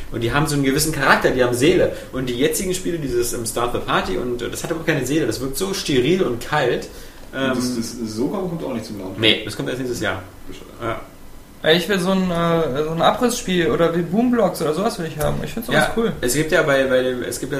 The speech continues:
Speaker 1: bei dem, bei der Demo, äh, liegt ja,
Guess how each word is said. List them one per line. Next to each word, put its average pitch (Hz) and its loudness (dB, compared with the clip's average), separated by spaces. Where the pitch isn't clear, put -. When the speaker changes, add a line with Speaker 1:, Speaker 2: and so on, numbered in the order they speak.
Speaker 1:
bei 120 0
dem, 113 0
bei 110 0
der 110 0
Demo, 135 0
äh, 117 -4
liegt 143 -2
ja, 139 4